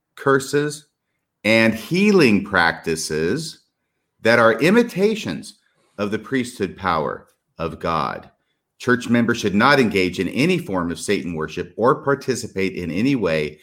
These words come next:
with the occult, with they, which they have just described as including healing practices. They should not focus on such darkness in conversation or in church meetings. What is your take on that, Wendy?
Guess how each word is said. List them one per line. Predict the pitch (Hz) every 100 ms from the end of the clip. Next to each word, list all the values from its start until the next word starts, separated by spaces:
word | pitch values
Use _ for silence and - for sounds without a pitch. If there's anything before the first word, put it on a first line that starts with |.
| _ _ -
with | 95 98
the | 104
occult, | 104 101 82 76 -
with | 82
they, | 85 87 85
which | 95 95
they | 101
have | 85
just | 80 82
described | - - 76 69 71
as | -
including | - 80 73
healing | 69 80 71
practices. | - 62 58 - - - _ _ _ _ -
They | 104
should | 101 95
not | 117 147 -
focus | 104 101 92
on | 87
such | 87 - -
darkness | 95 95 95 95
in | 78
conversation | - 117 120 120 92 80 - 82 80 - _ _
or | 98 113 113
in | 101 98 101 -
church | - 87 78 - _ _ _ _
meetings. | 76 85 98 110 87 64 - - _ _
What | 71 101
is | 151 123
your | 135
take | 123 123
on | 110 92
that, | 87 123
Wendy? | - 60 82